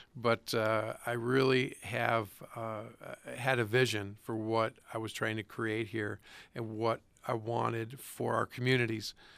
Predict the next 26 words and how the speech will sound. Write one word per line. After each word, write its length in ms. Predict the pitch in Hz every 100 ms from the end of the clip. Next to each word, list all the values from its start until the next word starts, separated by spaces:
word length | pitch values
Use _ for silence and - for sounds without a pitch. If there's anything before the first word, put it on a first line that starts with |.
| - - -
And, 460 | 127 110 113 107 117
uh, 240 | 113 110
so 320 | - 131 120
building 400 | 107 131 127 127
people 360 | 123 143 139 120
around, 540 | 113 120 123 120 117
uh, 120 | - 139
from 200 | - 143
the 100 | 139
beginning, 580 | 127 120 143 135 120 110 - - - -
I 100 | 120
believe 480 | 120 117 123 120
I 60 | 117
was 180 | 110 110
working 540 | 110 107 147 - 123
to 120 | 123 101
build 320 | 127 123 110
this 260 | 113 - - - _
for 140 | 123
sustainability 920 | 113 120 - 113 113 120 113 113 110
and 140 | 107 107
build 240 | 117 117
it 160 | 113 -
for 200 | - 120
legacy. 640 | 113 113 117 - 123 120 - - - - -
Um, 400 | 127 120 117